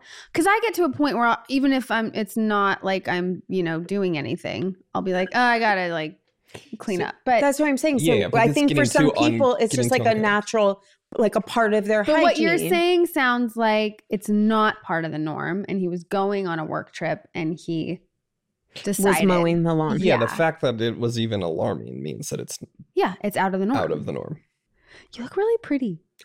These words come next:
Speaker 2: Thank you.
Speaker 1: You're welcome.
Speaker 2: That's really sweet.
Speaker 1: Yeah, I'm sweet sometimes. Rob,
Speaker 3: Sometimes,
Speaker 1: not so much.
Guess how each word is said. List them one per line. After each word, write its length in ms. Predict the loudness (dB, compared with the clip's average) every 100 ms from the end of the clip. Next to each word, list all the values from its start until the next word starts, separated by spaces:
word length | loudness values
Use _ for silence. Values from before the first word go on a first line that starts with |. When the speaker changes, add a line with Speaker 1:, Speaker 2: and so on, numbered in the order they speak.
| _ _ _ -8
Speaker 2:
Thank 380 | -4 -4 -6 -2
you. 160 | 0
Speaker 1:
You're 100 | 2 2
welcome. 360 | 0 -4 -14 _ _ _
Speaker 2:
That's 220 | -8 -6 -4
really 220 | -4 -4
sweet. 480 | -6 -4 -2 -2 -2
Speaker 1:
Yeah, 160 | -6
I'm 240 | -4 -6 -6
sweet 320 | -10 -12 -10
sometimes. 320 | -12 -10 -16 _ _ _ _ _ _ _ _ _ _ _ -18 -10
Rob, 160 | -6
Speaker 3:
Sometimes, 80 | -6 -6
Speaker 1:
not 160 | -8
so 100 | -10
much. 60 | -6